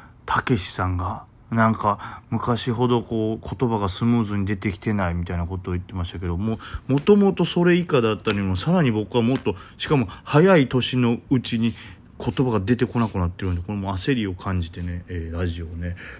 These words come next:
もう、ちょっとやらないとと思って頑張ってね、こう喋っておるわけですけども。もう、だから、多分脳みそがね、口についてきてないから、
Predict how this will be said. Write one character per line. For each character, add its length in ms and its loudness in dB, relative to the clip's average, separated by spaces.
も 280 0
う、 60 -8
ち 100 -2
ょ 20 -2
っ 20 -2
と 100 -2
や 160 4
ら 140 8
な 140 6
い 80 0
と 100 -4
と 80 -8
思 140 -4
っ 20 -6
て 140 -10
頑 180 0
張 80 0
っ 60 0
て 120 -8
ね、 120 -4
こ 100 -8
う 40 -8
喋 280 -6
っ 40 -4
て 140 -10
お 80 -4
る 120 -2
わ 120 -4
け 100 -12
で 100 -8
す 100 -14
け 80 -10
ど 80 -4
も。 140 -6
も 220 0
う、 40 -2
だ 140 2
か 80 6
ら、 160 8
多 120 6
分 160 4
脳 160 8
み 120 8
そ 160 4
が 100 6
ね、 80 2
口 340 -2
に 140 4
つ 240 -2
い 80 2
て 160 0
き 80 -6
て 140 2
な 180 2
い 80 0
か 140 0
ら、 140 4